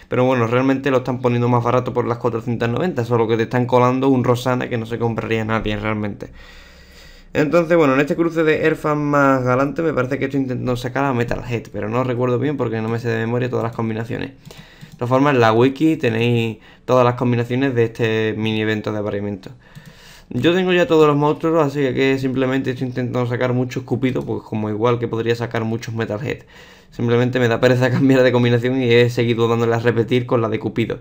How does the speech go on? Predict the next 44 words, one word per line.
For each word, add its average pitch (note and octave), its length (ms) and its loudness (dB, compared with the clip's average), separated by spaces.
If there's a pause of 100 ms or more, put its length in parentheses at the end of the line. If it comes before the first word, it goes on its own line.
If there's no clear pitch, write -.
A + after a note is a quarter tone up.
(300)
Y - 120 -4
pues A2 160 -2
ahí A2+ 100 2
veis, A2 180 2
me A2 80 -2
he A#2 40 -2
sacado B2 340 0
tres A#2+ 160 0
Cupidos. G#2+ 480 -4 (920)
Eh, B2+ 200 2
se B2 120 -2
puede D#3 140 2
sacar D3+ 240 2
Metalhead C3 420 2
también, C#3 380 0
que A#2+ 160 0
es B2 220 -2
Erfan B2+ 300 -2
más A#2+ 180 0
Terracran, B2+ 580 -2 (280)
o A2 400 0
Galante B2 400 0
más A#2+ 160 -2
Terracran, A#2 560 -4
o B2 180 2
Erfan B2 240 -2
más A#2 140 0
Galante. A2 420 -2
En G#2+ 100 -4
ese, A#2 320 -4
en A#2+ 120 -2
este B2 200 -2
caso C#3 240 -4
yo D3+ 80 0
estoy C#3 160 -6
usando B2 280 -2
a A#2 60 4
Erfan A#2+ 220 -2
más B2 160 0
Galante C#3 340 -2
para C#3+ 160 -4
conseguir A#2 480 -2
un A#2 80 0
Metalhead, A2+ 400 -4